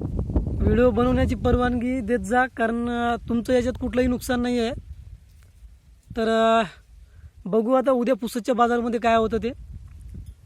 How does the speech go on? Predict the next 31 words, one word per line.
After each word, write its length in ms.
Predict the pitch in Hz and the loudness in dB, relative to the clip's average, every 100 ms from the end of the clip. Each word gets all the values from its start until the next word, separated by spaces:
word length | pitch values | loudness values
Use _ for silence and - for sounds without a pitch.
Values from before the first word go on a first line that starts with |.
| - | -10
त्याच्या 220 | 220 208 247 | -6 2 2
आधी 140 | 240 | 2
कोणी 180 | 262 254 | 0 0
नवीन 260 | 247 262 | 2 2
असेल 300 | 269 - 254 | 0 -2 -2
तर, 100 | 269 269 262 - - | 0 0 0 -4 -2
अ, 40 | |
आपल्या 460 | 208 202 202 247 220 | 2 2 2 0 -2
चॅनलला 320 | 240 254 254 | 0 0 -2
सबस्क्राईब 400 | - 226 262 247 - | -2 -4 -2 -2 0
करायचं 440 | 247 240 254 254 | 0 0 0 -2
विसरू 280 | 220 220 254 | -2 -2 -2
नका, 220 | 226 233 - - - - - - | -2 -4 -8 -16 -16 -14 -14 -4
कारण 260 | 214 220 240 | -2 0 0
आपण, 380 | 233 247 247 | 2 4 4
अ, 200 | 247 240 240 - - - - | 2 0 0 -4 -6 -6 -4
भले 300 | 190 208 247 | 0 4 4
आपल्याला 360 | 262 247 262 | 4 2 4
आज 100 | 254 | 4
जोड्या 220 | 214 233 214 | 4 0 0
कमी 180 | 254 262 | 0 2
भेटल्या 280 | 233 240 226 | 2 2 0
काढायला, 320 | 226 226 262 - - - - - - | 2 2 -2 -6 -20 -20 -20 -12 -2
तरी 100 | 240 | 0
आपण 200 | 233 247 | 0 0
हे 80 | 240 | 0
प्रयत्न 360 | 202 233 226 | 0 0 0
काही 140 | 240 247 | -2 -2
सोडणार 340 | 233 233 240 | 0 0 0
नाही 220 | 233 233 | 0 -2
आहे. 100 | 220 | -2